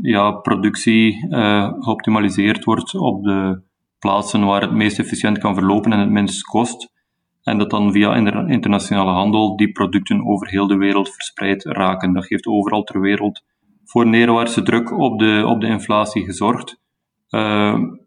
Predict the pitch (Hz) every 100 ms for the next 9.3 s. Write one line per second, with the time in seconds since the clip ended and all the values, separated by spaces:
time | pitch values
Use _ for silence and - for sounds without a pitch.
0 | _ _ _ _ 139 123 131 117 127 131
1 | 117 113 120 - 117 110 - 120 117 120
2 | 107 117 120 127 170 117 117 120 110 113
3 | 120 107 113 95 - - 107 104 101 110
4 | 117 139 113 110 107 104 101 98 95 _
5 | _ _ _ _ 156 - 110 107 110 110
6 | 107 104 110 117 117 120 107 104 101 110
7 | 104 107 - 123 - 117 120 117 117 110
8 | 113 110 107 104 107 120 117 107 113 120
9 | 123 -